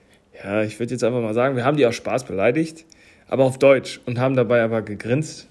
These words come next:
und haben, äh, keine Ahnung, haben uns mit den Leuten da unterhalten und die haben's halt überhaupt nicht gerafft. Und eine Dame, also ich,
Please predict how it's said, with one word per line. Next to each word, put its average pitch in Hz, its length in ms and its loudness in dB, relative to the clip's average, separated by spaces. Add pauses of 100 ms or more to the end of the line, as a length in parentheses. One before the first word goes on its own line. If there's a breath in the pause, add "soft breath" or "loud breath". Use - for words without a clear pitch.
(140)
und 110 180 -10
haben, 120 380 -2
äh, 110 360 -4 (760 loud breath)
keine 107 160 -4
Ahnung, 110 280 -4 (520 loud breath)
haben 117 320 -4 (120)
uns 131 240 -4
mit 131 140 -2
den 123 140 -2
Leuten 120 260 -2
da 120 80 -2
unterhalten 123 500 -2
und 120 140 -6
die 117 120 -2
haben's 120 220 -4
halt 117 160 -4
überhaupt 107 320 -8
nicht 113 160 -14
gerafft. 101 440 -10 (340 loud breath)
Und 117 300 -12
eine 175 320 0
Dame, 123 560 0 (1120 loud breath)
also 117 160 0
ich, - 220 -6